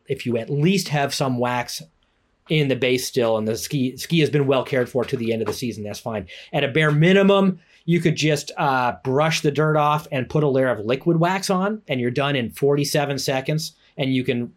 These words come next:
kind of rest a little bit easy, and probably the ski will be just fine. What you don't need to do, and, and there's no good reason to do it, is bathe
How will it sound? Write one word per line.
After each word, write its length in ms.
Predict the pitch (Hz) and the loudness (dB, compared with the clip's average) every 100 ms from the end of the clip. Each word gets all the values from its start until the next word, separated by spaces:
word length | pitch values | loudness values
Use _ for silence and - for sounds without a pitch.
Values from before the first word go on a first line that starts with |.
| _ - | _ -6
kind 200 | 143 123 | -2 0
of 100 | 113 | 0
rest 240 | 131 - | 0 0
a 40 | 127 | 0
little 200 | 135 127 | 2 2
bit 140 | 120 | 0
easy, 300 | 127 131 160 | 0 0 0
and 100 | 117 | 0
probably 400 | 117 117 120 127 | -2 -4 -2 -2
the 80 | 117 | -2
ski 200 | 104 123 | -6 -4
will 60 | 117 | -4
be 100 | 104 | -2
just 300 | 117 120 - | -2 -4 -2
fine. 440 | 120 120 139 160 - - - - | -4 -2 -2 -4 -8 -20 -20 -8
What 260 | 151 175 185 | 0 0 4
you 140 | 185 | 2
don't 460 | 151 170 165 185 165 | 4 4 4 2 2
need 320 | 156 165 160 | 2 2 2
to 80 | 151 | 0
do, 400 | 123 127 98 82 _ _ _ - | 2 0 0 -6 _ _ _ -2
and, 240 | 160 156 - _ - | 0 0 -6 _ -4
and 220 | 165 143 | -2 2
there's 220 | 160 165 | 2 4
no 180 | 160 185 | 6 4
good 280 | 127 170 156 | 4 4 4
reason 380 | 127 165 139 123 | 4 2 2 0
to 180 | - 160 | 0 0
do 220 | 127 127 | 2 2
it, 140 | 110 - - _ _ - | 0 -6 -20 _ _ -2
is 160 | 151 95 104 - | -2 -2 -14 -4
bathe 520 | 156 165 170 151 113 | 2 4 6 4 0